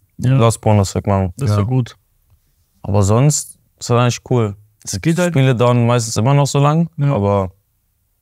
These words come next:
Speaker 1: Aber es fühlt sich halt
Speaker 3: Es
Speaker 1: einfach
Speaker 3: zieht sich nicht so über
Speaker 1: Ja,
Speaker 3: sich.
Speaker 1: genau, das,
Speaker 2: Ja.
Speaker 1: das sind halt nicht so viele Ekos.
Speaker 3: Ja.
Speaker 1: Man macht eher eine Half-Buy, zum Beispiel Anubis Half-Buy, einfach wie eine Equip-Runde.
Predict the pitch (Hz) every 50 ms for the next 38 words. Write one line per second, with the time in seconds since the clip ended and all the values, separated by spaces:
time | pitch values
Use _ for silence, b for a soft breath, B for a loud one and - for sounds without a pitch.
0 | _ _ _ 123 120 135 139 131 - - 185 175 165 156 165 165 160 165 160 -
1 | 165 165 190 170 160 - 143 117 - 131 131 110 - - 127 147 156 151 135 123
2 | 104 113 143 151 156 151 147 151 151 147 143 156 147 - - 110 110 110 110 156
3 | 156 175 180 185 165 165 147 - 170 180 202 208 - 135 117 104 - - _ _
4 | _ 101 107 110 110 92 - - _ 131 139 143 147 151 160 170 165 160 - -
5 | 160 - - - 190 190 185 180 185 185 180 165 175 190 190 170 - - 180 180
6 | 180 180 170 170 175 - - - 143 139 139 131 - 160 143 147 151 156 160 151
7 | 151 143 - 147 147 143 - - 147 147 143 139 131 - 143 135 131 139 147 151
8 | 151 147 147 143 - - 160 156 - 151 147 147 147 147